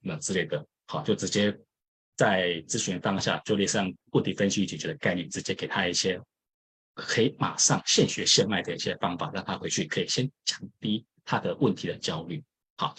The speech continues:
那么在接下来在思考说，如果说真的要转职或者是要怎么样的时候，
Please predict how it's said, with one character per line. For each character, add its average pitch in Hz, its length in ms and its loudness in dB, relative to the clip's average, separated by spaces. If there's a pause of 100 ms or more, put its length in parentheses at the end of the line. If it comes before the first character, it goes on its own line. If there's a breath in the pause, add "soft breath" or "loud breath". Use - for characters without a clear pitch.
(160 loud breath)
那 120 120 6
么 120 100 10
在 147 140 8
接 143 180 8
下 101 180 6
来 82 160 0
在 131 140 2
思 - 260 4
考 - 240 0
说， 104 280 -4
如 120 60 -2
果 110 100 0
说 113 140 0
真 117 240 4
的 95 60 0
要 110 160 2
转 78 240 -8
职 78 260 -6
或 113 100 2
者 82 100 -4
是 95 260 -2
要 92 140 -2
怎 - 180 -4
么 80 60 -6
样 95 120 -6
的 78 60 -6
时 - 120 -2
候， 87 260 -8